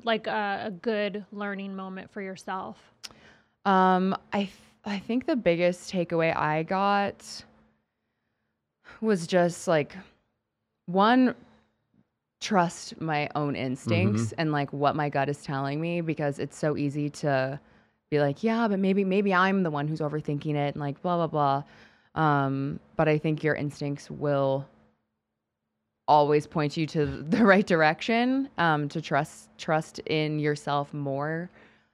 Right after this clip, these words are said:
Speaker 2: Um, yeah, but also, like, it's okay to take risks and to
Speaker 3: Yeah.
Speaker 2: be vulnerable.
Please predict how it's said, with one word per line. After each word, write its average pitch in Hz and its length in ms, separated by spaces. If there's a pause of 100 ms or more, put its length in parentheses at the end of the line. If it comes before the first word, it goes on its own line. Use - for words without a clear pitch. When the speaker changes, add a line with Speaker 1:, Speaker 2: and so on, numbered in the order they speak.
Speaker 2:
Um, 139 640 (1160)
yeah, 165 300
but 175 200
also, 175 320
like, 165 240
it's 190 140
okay 180 400
to 180 120
take 156 260
risks 147 440
and 165 140
to 170 80
Speaker 3:
Yeah. - 60
Speaker 2:
be 156 100
vulnerable. 113 600